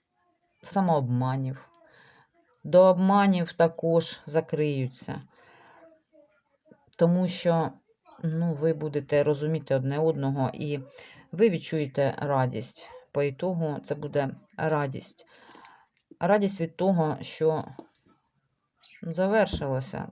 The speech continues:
те, що вас так травмувало. І ця радість буде,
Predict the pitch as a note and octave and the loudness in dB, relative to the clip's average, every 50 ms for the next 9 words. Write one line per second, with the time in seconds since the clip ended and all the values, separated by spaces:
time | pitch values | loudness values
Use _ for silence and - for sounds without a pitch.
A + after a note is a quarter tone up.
0 | _ _ - C#3+ C#3+ C#3+ - D3 C3+ C3+ C3+ C3+ - C#3 C#3 - D3+ C#3+ C#3+ C#3+ | _ _ -2 -2 -2 -2 -2 -2 -2 -2 -2 -2 -6 -8 -6 -2 -2 0 0 0
1 | D3 D3 D3+ D3 C#3+ C#3+ C3+ C3 B2+ C3 - - C#3 _ _ _ _ _ _ _ | -2 -4 -4 -4 -2 -2 0 0 0 -2 -4 -8 -10 _ _ _ _ _ _ _
2 | _ _ _ _ _ _ _ _ _ - - - - - - _ _ _ _ _ | _ _ _ _ _ _ _ _ _ -20 -14 -14 -14 -16 -16 _ _ _ _ _
3 | _ _ _ _ _ _ _ _ _ _ _ _ _ _ _ _ _ _ _ _ | _ _ _ _ _ _ _ _ _ _ _ _ _ _ _ _ _ _ _ _
4 | _ - - - - - G3 G3+ G#3+ G#3 G3 E3 D#3+ D3 - - D3+ D3+ E3+ F3 | _ -14 -12 -2 2 4 6 6 6 6 4 2 0 -2 -4 -8 -6 -4 -2 4
5 | E3 E3+ E3 D#3+ D#3+ | 6 6 6 6 4